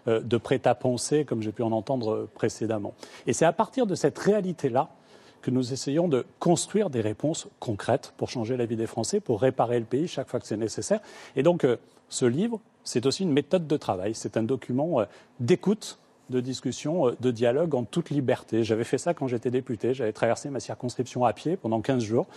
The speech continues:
en disant aux gens, ben, « Si vous voulez, vous m'accompagnez, vous marchez avec moi, vous m'invitez à déjeuner, à dîner, à dormir. »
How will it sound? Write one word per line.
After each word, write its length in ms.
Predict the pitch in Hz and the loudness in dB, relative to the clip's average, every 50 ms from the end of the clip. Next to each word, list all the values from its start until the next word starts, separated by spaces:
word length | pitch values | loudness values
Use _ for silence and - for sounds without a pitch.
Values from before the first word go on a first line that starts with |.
| - - - - - - - - | -20 -20 -20 -20 -20 -20 -12 -8
en 60 | - | -6
disant 300 | 110 113 117 131 131 127 | -4 -2 0 2 2 2
aux 80 | 127 120 | 2 2
gens, 160 | 135 156 185 | 0 0 2
ben, « 160 | 147 117 101 - - - - - - | 2 2 0 0 -6 -20 -20 -20 -8
Si 120 | - - | -4 -2
vous 60 | 131 | 0
voulez, 100 | 143 185 | 2 2
vous 100 | 208 202 | 2 2
m'accompagnez, 560 | 170 156 160 - 147 131 151 139 113 113 135 | 2 0 2 2 2 2 2 2 2 2 2
vous 100 | 135 127 | 2 2
marchez 280 | 117 123 131 - - 156 | 2 0 0 0 0 0
avec 260 | 139 127 127 120 - | 0 2 0 -2 -2
moi, 240 | 131 127 135 156 185 | -2 0 2 2 2
vous 260 | 196 190 143 123 113 | 2 0 0 -2 0
m'invitez 380 | 107 117 127 131 143 131 - 139 | 0 0 0 0 0 0 0 0
à 40 | 135 | 2
déjeuner, 500 | 123 127 127 110 117 113 110 113 131 156 | 2 2 2 2 2 2 2 2 2 2
à 80 | 180 160 | 0 0
dîner, 380 | 107 95 117 110 107 110 139 | -2 -4 -4 -2 0 2 2
à 80 | 165 131 | 2 2
dormir. » 420 | 113 117 101 87 92 101 120 185 | 2 2 0 0 0 -2 -2 -2